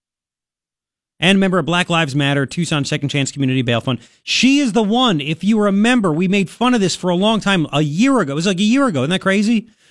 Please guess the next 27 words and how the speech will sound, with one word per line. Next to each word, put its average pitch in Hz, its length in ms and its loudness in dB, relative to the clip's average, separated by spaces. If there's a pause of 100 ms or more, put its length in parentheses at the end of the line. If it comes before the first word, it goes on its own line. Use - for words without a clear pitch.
(260)
When 196 160 2
they 214 80 4
had 202 100 0
the 180 60 -4
protest 202 560 -2
downtown, 170 720 0 (320)
uh, 147 420 -2 (120)
there, 160 180 -2
there 180 100 0
were 165 40 0
people 202 160 2
trying 196 160 0
to 165 60 0
stop 202 460 -2
buses 147 520 -2
that 151 120 -2
were 151 100 -4
carrying 175 340 0
illegal 180 300 0
aliens 147 380 0
that 147 80 -2
were 139 60 -4
gonna 143 120 -2
be 135 100 -2
taken 160 320 -2
to - 80 -4
court 214 420 -2